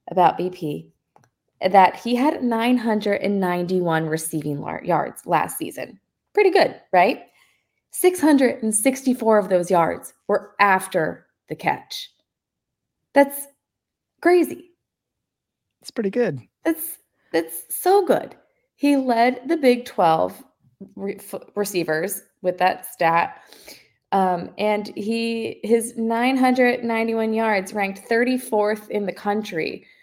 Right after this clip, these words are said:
Speaker 1: which is not ter-, like, there's a lot of wide receivers out there. You know, there's a hundred and thirty-two, hundred thirty-four teams, and each team has several receivers. So that's,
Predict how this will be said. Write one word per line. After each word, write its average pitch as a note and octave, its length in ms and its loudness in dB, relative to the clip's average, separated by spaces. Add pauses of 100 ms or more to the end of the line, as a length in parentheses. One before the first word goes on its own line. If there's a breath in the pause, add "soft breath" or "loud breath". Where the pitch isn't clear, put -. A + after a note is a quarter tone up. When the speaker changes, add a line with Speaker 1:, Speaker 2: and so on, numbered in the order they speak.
(200 soft breath)
Speaker 1:
which - 400 -2 (100)
is G4+ 160 4 (320)
not F#4+ 340 2
ter-, D#4 180 0
like, C#4 200 2 (680)
there's G4+ 140 6
a A#4 60 10
lot F4+ 200 8
of D4 60 4
wide B3+ 200 6
receivers A#3 480 -2
out E3+ 240 2
there. - 100 -4
You G3 120 -2
know, F#3+ 120 0
there's G3+ 200 0
a G#3 80 0
hundred A#3+ 360 -2
and A#3 140 -4
thirty-two, A3 420 -4
hundred G#3 220 -4
thirty-four G3+ 420 -4
teams, G#3+ 500 -4 (480 loud breath)
and C#4+ 120 4
each E4 240 0
team C#4+ 420 0
has G3 340 0 (600)
several B3+ 400 6
receivers. A#3 720 -2 (580 soft breath)
So A3+ 720 4 (140)
that's, D4+ 340 -4